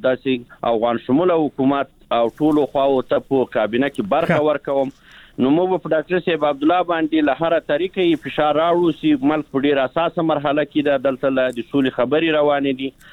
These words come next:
Speaker 1: او دلته د امریکا فشارونه دي. نو موږ باید په حوصله سره مخکې ولاړ شو، تر څو دغه نظام سي اتلس کاله لاسته راوړنې را-، لرلې دي او دا حفظ پاتې سي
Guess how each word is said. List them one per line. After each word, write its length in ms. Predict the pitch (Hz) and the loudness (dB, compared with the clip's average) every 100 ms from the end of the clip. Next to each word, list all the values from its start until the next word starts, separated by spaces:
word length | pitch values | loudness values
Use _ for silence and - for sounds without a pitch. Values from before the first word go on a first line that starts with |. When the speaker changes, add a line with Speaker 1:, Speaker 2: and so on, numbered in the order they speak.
| - - - | -20 -14 -4
Speaker 1:
او 200 | 117 117 | 0 0
دلته 280 | 123 123 127 | -2 -2 0
د 80 | 127 120 | 0 0
امریکا 200 | 117 113 - _ | 0 -2 -6 _
فشارونه 460 | - 120 127 160 160 | -2 0 2 2 2
دي. 120 | 151 | 2
نو 160 | 143 135 | 2 2
موږ 240 | 143 156 | 2 0
باید 320 | 147 147 151 - - | 0 0 0 -4 -4
په 200 | 139 127 | -2 0
حوصله 440 | 123 120 131 156 175 | 0 -2 0 0 0
سره 240 | 180 151 | 0 -2
مخکې 420 | 147 170 165 - | -2 -2 -6 -8
ولاړ 280 | 156 160 151 - | -2 0 0 -2
شو، 140 | 156 151 - - _ 127 | -2 -2 -8 -20 _ -2
تر 120 | 123 - | -2 0
څو 100 | 175 185 180 | 2 2 2
دغه 200 | 151 139 135 | 0 0 0
نظام 460 | 131 123 170 170 | 0 0 0 0
سي 220 | 160 160 156 123 | -2 -2 0 0
اتلس 420 | - 170 160 - 143 | 0 0 0 -2 -2
کاله 220 | 139 127 | 0 2
لاسته 320 | 127 120 123 | 0 0 0
راوړنې 400 | 120 123 160 170 156 | 0 0 2 2 2
را-، 460 | 151 143 147 143 139 | 2 2 2 2 0
لرلې 360 | 139 139 143 143 131 | 0 0 0 -4 0
دي 100 | 135 | 0
او 120 | 120 | 2
دا 180 | 131 120 165 | 0 0 -2
حفظ 200 | 170 - 170 | -6 -6 -2
پاتې 340 | 156 165 147 | -2 -2 -2
سي 160 | 156 | 0